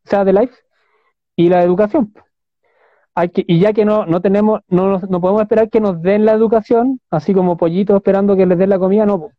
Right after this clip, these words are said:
Hay que ir a educarse, a autoeducarse. Hay que ir a buscar cosas. Tampoco nadie dice que tenés que ser edu-, erudito y aprenderte todo, no sé, leer,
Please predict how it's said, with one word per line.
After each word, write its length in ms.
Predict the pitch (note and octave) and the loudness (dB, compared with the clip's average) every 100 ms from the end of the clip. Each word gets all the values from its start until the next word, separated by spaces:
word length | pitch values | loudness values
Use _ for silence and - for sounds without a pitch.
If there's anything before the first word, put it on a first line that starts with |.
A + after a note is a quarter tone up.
| _ _ _ _ _ | _ _ _ _ _
Hay 120 | D#3 | -4
que 120 | D3+ | 0
ir 100 | F3+ | 2
a 40 | G3+ | 2
educarse, 420 | G3 G3 G#3 G#3 | 2 0 0 0
a 40 | |
autoeducarse. 600 | F#3 G3 G#3 G#3 G#3+ - _ _ _ _ _ _ _ _ _ _ _ _ _ _ _ - | 0 0 0 0 -2 -6 _ _ _ _ _ _ _ _ _ _ _ _ _ _ _ -6
Hay 120 | C#3 | -4
que 120 | E3 | 0
ir 60 | A#3 | 0
a 40 | |
buscar 300 | A3 G#3+ A3+ | 0 0 -2
cosas. 340 | - G#3 C#3 C3 - | -2 -2 -2 -4 -4
Tampoco 340 | D#3 F#3+ G3+ | -4 -2 0
nadie 200 | G3+ G#3+ | 2 2
dice 180 | A3+ A3 | 2 0
que 80 | G#3 | 0
tenés 180 | G#3 | 0
que 100 | G#3 | 0
ser 120 | G#3 G#3+ | 0 2
edu-, 200 | G3 G#3+ | 2 2
erudito 540 | D#3+ D#3 D#3 G3 A3 | 0 0 0 2 2
y 100 | A3 | 2
aprenderte 460 | F#3+ F3 F3 F#3 F3+ | 2 2 0 0 0
todo, 600 | F3 F#3 F#3+ F#3+ F#3+ F#3+ - _ | 2 2 2 2 0 -4 -10 _
no 100 | F3 | -4
sé, 140 | D#3+ E3+ | 0 0
leer, 260 | D3+ E3+ | 2 0